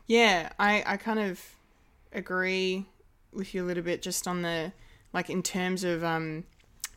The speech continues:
getting the, um, ha-, getting, like, you know, having Barry learn that lesson the hard way about having to let his mother go, but then immediately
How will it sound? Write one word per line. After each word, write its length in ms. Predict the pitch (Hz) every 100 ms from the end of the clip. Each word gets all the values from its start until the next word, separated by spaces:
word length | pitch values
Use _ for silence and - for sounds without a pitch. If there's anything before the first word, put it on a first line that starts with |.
| - - - - -
getting 600 | 196 180 170 143 160 208 -
the, 560 | 170 165 160 156 147 -
um, 540 | 165 160 147 151 135 - _ _ _ _ _ _ _ - - - - - - -
ha-, 140 | - 190
getting, 340 | 196 220 -
like, 380 | 202 175 - 175
you 160 | - 190
know, 100 | 160 208
having 520 | 202 240 247 240 208
Barry 320 | 196 190 185 185
learn 220 | 180 175
that 160 | 170
lesson 440 | 170 165 175 156 95
the 140 | 170 175
hard 240 | 175 165
way 180 | 160 156
about 300 | 165 156 -
having 520 | 180 170 165 165 165 - - - - _ _ _ _ _
to 580 | - 175 165 156 156 170 220 -
let 260 | 175 170 170
his 140 | 175
mother 240 | 170 160
go, 520 | 147 160 147 123 147 180 _ - _ - _ -
but 160 | 170
then 200 | 170 170
immediately 1040 | 165 170 170 175 175 170 165 160 160 165